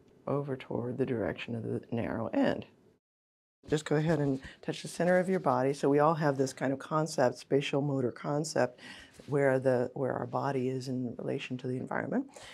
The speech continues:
And so you're gonna just point straight ahead for me. Go ahead. Uh-huh. Beautiful. And now go ahead and point to your chest and go ahead and point to the pen. Good. Right to the tip of it. Good. A little bit faster.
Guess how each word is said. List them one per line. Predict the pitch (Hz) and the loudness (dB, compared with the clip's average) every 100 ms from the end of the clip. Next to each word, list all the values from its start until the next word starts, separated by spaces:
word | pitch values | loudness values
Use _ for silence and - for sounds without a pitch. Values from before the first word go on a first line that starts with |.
| - - | -14 -4
And | 151 151 | -2 0
so | 165 | 2
you're | 175 | 4
gonna | 185 180 | 4 4
just | 151 160 156 - _ _ _ _ | 4 2 0 -14 _ _ _ _
point | - 139 123 | 0 0 0
straight | - 180 196 214 | -2 2 4 6
ahead | 202 196 156 156 | 4 4 2 0
for | - | -2
me. | 151 170 - | -2 -2 -4
Go | - 131 | -2 0
ahead. | 151 - - | 0 -2 -4
Uh-huh. | 139 175 269 - | -2 -2 -2 0
Beautiful. | 131 139 131 - - - - - - | 6 8 6 2 -4 -4 -12 -8 -2
And | 135 | 0
now | 147 139 | 0 0
go | 135 143 | 2 2
ahead | 165 | 2
and | 151 | 0
point | 139 143 143 | -2 -6 -6
to | - | -6
your | 127 123 151 _ _ _ _ _ _ _ | -6 -6 -10 _ _ _ _ _ _ _
chest | - - 277 135 | -8 -4 -2 -2
and | 127 | 0
go | |
ahead | 127 131 | 0 -2
and | 120 | -4
point | 123 120 | -4 -6
to | - 180 | -2 -2
the | 190 | -2
pen. | 165 170 202 | -4 -2 -2
Good. | 139 135 123 120 - - - _ | 4 6 4 2 -8 -20 -20 _
Right | - 170 349 | 0 0 0
to | 190 | 0
the | 165 | -2
tip | - 139 | -2 -4
of | 147 143 | -2 -2
it. | 147 - _ _ _ _ _ - | -4 -8 _ _ _ _ _ -8
Good. | 123 117 - | -4 -4 -4
A | |
little | - 196 | -2 -2
bit | 151 | -2
faster. | - 127 127 - 131 | -2 -4 -4 -8 -10